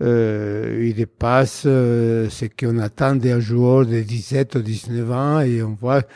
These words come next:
toujours il y a des doutes, mais dans tous les cas, bon, on essaye de voir ça, mais c'est pas, c'est pas un métier, c'est pas quelque chose, je dis que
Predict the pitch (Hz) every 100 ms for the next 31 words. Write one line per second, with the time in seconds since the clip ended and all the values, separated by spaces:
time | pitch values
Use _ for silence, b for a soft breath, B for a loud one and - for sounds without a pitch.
0 | B B B B B B B _ _ _
1 | - - 113 131 131 120 110 117 170 285
2 | - 143 123 110 110 - 104 104 143 160
3 | 123 123 127 127 123 120 117 - 131 117
4 | 117 110 110 107 - 139 160 120 110 107
5 | 101 b b - 131 - 131 123 110 -
6 | 107 - 117 120 113 123 - 165 151 135
7 | - 101 120 113 110 104 107 101 107 -
8 | 113 104 110 107 107